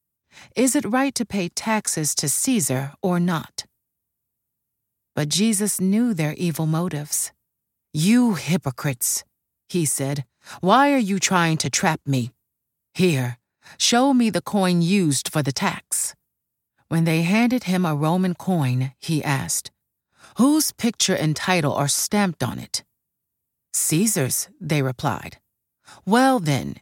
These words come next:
he said, "give to Caesar what belongs to Caesar, and give to God what belongs to God."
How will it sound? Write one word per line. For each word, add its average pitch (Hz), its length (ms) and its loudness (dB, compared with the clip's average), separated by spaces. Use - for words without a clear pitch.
he 160 180 -2
said, 113 440 -4
"give 254 300 2
to 247 120 0
Caesar 165 540 0
what 151 220 -2
belongs 170 500 2
to 139 140 -2
Caesar, 170 500 -2
and 175 180 2
give 160 180 0
to 165 100 0
God 165 540 -2
what 180 240 -2
belongs 131 460 0
to 160 100 0
God." 165 500 -2